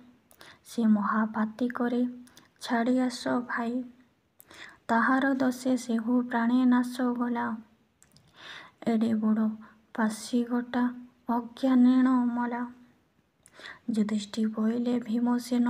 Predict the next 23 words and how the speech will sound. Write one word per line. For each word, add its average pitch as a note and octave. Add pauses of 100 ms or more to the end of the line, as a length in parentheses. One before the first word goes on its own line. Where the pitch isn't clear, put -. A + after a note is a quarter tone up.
ନ A#3+
ଲଗାଇ B3+ (760)
ମୁହାସ। A#3 (1040)
ନକୁଳକୁ A3
ଛାଡ଼ି A3
ତୁ A#3+ (400)
ବହନ A#3 (140)
ହୋଇ B3
ଆସ। B3 (520)
ନକୁଳକୁ A3+
ମଧ୍ୟ A3
ଛାଡ଼ିକି A3+
ଆସ G3+
ବୋଲି A3
କହୁଛନ୍ତି A3
ଭୀମସେନକୁ। A3 (1500)
ମାୟା A#3
ମୋହେ A3+
ପଡ଼ି A3+
ରହି B3
ତୁ B3+ (120)
ନହିଁଛ B3 (200)
ଅନ୍ଧକାର, B3